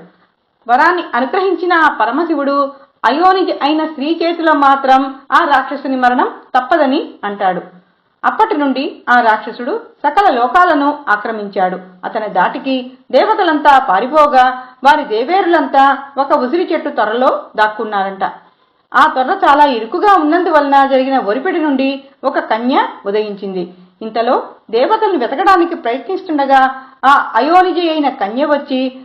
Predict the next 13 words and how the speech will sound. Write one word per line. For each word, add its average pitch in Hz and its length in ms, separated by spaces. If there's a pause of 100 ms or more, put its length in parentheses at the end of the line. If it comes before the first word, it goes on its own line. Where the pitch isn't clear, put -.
(220)
మృదుమన్యుడిని 330 800 (140)
సంహరించింది. 202 800 (280)
ఆ 185 100
కన్యక 226 460
పేరే 302 280
ఏకాదశి. 254 760 (280)
అప్పటి 359 360
నుంచి 262 240
శుక్లపక్షంలో 277 920 (240)
పదకొండవ 370 460
రోజున 247 320 (220)
ఆమెను 220 240
పూజించడం 247 720